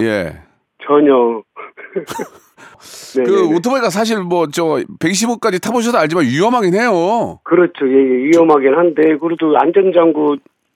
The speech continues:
Speaker 2: 다,
Speaker 1: 네, 네.
Speaker 2: 다 착용하고 뭐 서해-, 뭐 저기 규정 속도만 속도 조금 높이지 않고 이게 즐기면서 이렇게 하면 그렇게 전 위험하다고 생각을
Speaker 1: 그러니까,
Speaker 2: 안 하거든요.
Speaker 1: 그러니까 저는 오토바이를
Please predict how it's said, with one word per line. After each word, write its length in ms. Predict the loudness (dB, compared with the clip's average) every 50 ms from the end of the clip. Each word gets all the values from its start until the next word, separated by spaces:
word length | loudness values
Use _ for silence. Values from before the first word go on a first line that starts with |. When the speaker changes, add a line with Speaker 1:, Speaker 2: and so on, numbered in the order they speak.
| _ _ _ _ _ _ _ _ _ _ -4 0
Speaker 2:
다, 180 | 0 2 2 2
Speaker 1:
네, 180 | 0 -2 -4 -8
네. 20 | -10 -8
Speaker 2:
다 240 | -2 0 0 0 0 -2 -2
착용하고 800 | -2 2 4 4 4 4 4 2 2 2 4 4 4 4 2 2 _ _ _ _ _ _ _ _ -2
뭐 180 | 0 2 2 2
서해-, 280 | 2 4 6 6 6 6 4
뭐 200 | 0 -2 -2 -2 -2 -4
저기 380 | -8 -4 0 0 2 2 0 -2 -4 _ _ -14 -4
규정 240 | 2 4 4 4
속도만 580 | 4 2 -4 -2 -2 0 2 2 2 2 0 -2 -6
속도 420 | -10 -12 -10 _ 2 4 4 4 4
조금 440 | 2 0 0 2 2 2 2 2
높이지 380 | 2 -2 -6 -4 -6 -2 0 2
않고 400 | 2 2 2 4 4 4 4 4 0 _ _ _ _ _ _ _ _ _ _ _ -4
이게 180 | 0 0 0 0 -2
즐기면서 560 | -4 -2 -2 0 2 4 4 6 4 4 4 2
이렇게 220 | 2 2 2 0
하면 380 | 0 0 0 0 0 0 0 -2
그렇게 340 | -6 -10 -4 -2 -2 -2 -2 -4 -4
전 200 | -2 -2 0 0
위험하다고 560 | 0 2 2 4 4 4 2 2 2 0 0
생각을 320 | 0 0 2 2 4 4 4
Speaker 1:
그러니까, 140 | 2 2 0
Speaker 2:
안 60 | 0 -2
하거든요. 420 | -2 -4 -2 -2 0 -2 0 -2 -2
Speaker 1:
그러니까 100 | -2 0
저는 320 | 2 2 2 2 0 0
오토바이를 920 | 0 -2 -2 -2 -2 -2 0 0 0 0 -2 -2 -2 -2 -2 -2 -4 -6 -10